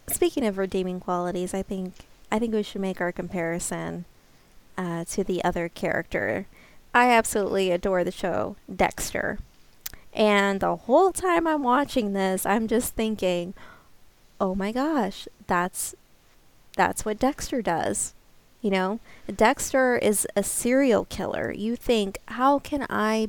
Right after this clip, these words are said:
be, how can I root for a serial killer? How can I be a fan of this show when the main character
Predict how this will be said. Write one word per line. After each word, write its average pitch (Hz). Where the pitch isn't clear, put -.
be, 202
how 254
can 349
I 330
root 220
for 214
a 196
serial 180
killer? -
How 233
can 269
I 254
be 214
a -
fan 190
of 185
this 185
show 175
when 196
the 202
main 220
character 196